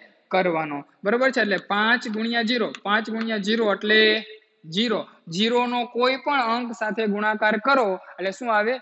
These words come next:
ઝીરો, એટલે કે શૂન્ય આવે. બરોબર છે વિદ્યાર્થી મિત્રો? પાંચ ગુણ્યા ઝીરો એટલે ઝીરો. પછી તો કે પાંચ નો બે સાથે, પછી આમ આગળ ડાબી તરફ ખસતું જવાનું. પાંચ ગુણ્યા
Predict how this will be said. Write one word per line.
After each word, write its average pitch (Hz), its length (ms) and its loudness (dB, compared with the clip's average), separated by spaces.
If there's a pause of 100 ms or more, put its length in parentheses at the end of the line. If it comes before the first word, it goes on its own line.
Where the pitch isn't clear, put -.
ઝીરો, 214 260 2
એટલે 185 260 -2
કે 277 160 4 (400)
શૂન્ય 202 380 -2 (360)
આવે. 156 260 0 (260)
બરોબર 233 300 -2
છે 233 100 -6
વિદ્યાર્થી 226 260 -4
મિત્રો? 214 220 -6
પાંચ 254 400 0
ગુણ્યા 220 460 -2 (300)
ઝીરો 220 320 4
એટલે 196 200 4 (320)
ઝીરો. 165 400 -2 (380)
પછી 262 640 2
તો 202 80 -6
કે 190 140 -4
પાંચ 220 440 0
નો 226 200 -2 (320)
બે 202 200 4
સાથે, 214 380 2
પછી 220 260 0
આમ 233 200 0
આગળ 208 260 2 (720)
ડાબી 262 240 2
તરફ 226 340 2
ખસતું 262 340 0
જવાનું. 170 380 -2
પાંચ 233 320 4 (580)
ગુણ્યા 214 460 -2